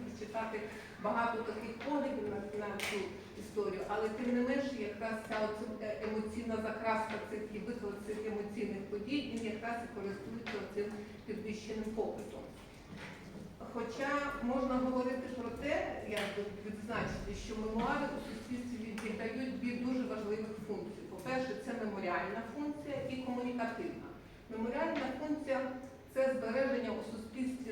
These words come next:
національної та історичної пам'яті. І якраз у, у цьому аспекті ми використовуємо мемуари як історико-біографічне джерело.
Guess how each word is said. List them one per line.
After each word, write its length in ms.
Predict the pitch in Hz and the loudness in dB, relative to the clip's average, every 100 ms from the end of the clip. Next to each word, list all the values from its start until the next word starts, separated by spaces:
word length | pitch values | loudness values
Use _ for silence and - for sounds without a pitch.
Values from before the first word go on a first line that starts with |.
| 214 | 0
національної 600 | 214 220 220 254 262 247 233 | 0 0 0 2 2 2 0
та 60 | 226 | 2
історичної 720 | 220 220 - 240 240 240 240 | 2 0 0 0 0 0 0
пам'яті. 600 | 240 240 208 185 - - - 196 | 2 0 0 -2 -6 -8 -6 -4
І 40 | |
якраз 340 | 202 240 240 240 233 | -2 2 2 2 -2
у, 400 | 233 240 233 214 | -4 -4 -6 -6
у 40 | 220 220 | -6 0
цьому 260 | 294 302 240 | 2 2 2
аспекті 500 | - - 208 - 208 208 | -2 -2 -4 -4 -4 0
ми 60 | 262 262 | 2 2
використовуємо 760 | 226 214 214 - 254 254 220 220 | 0 -2 -4 0 2 4 2 2
мемуари 520 | 214 214 233 262 240 208 | 2 2 2 2 2 -2
як 60 | - 202 | -2 -6
історико-біографічне 1160 | - 220 240 226 202 196 180 190 202 196 208 190 - | -2 0 2 2 0 0 0 -2 -4 -6 -4 -4 -2
джерело. 440 | 202 196 190 147 | -2 -2 -2 -4